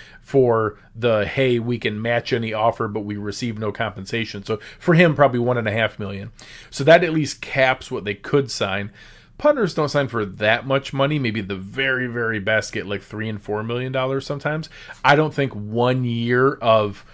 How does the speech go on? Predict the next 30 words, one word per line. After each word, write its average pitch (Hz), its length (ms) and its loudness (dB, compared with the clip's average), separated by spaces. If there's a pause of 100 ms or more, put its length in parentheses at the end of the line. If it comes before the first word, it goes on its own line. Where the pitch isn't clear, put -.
(640)
leading 131 540 -2
the 127 140 -2
N 120 160 -2
F 120 200 0
L 117 180 4
in 104 160 -4
gross 113 500 -2
average, 143 680 0 (160)
pretty 139 460 -2
good 139 240 0
in 127 280 -4
net, 127 440 -2
but 139 180 -8
still 285 260 -4
some 165 460 -6
challenges 120 580 -2
on 117 180 -2
touchbacks 110 600 -2
and 110 120 -10
some 113 120 -10
pieces 110 360 -8
like 101 160 -4
that. 107 240 0 (240)
He 143 160 0
had 123 160 4
a 110 80 -2
nice 123 500 -2
season, 95 640 -8 (340)
I 131 140 4
think, 127 320 -4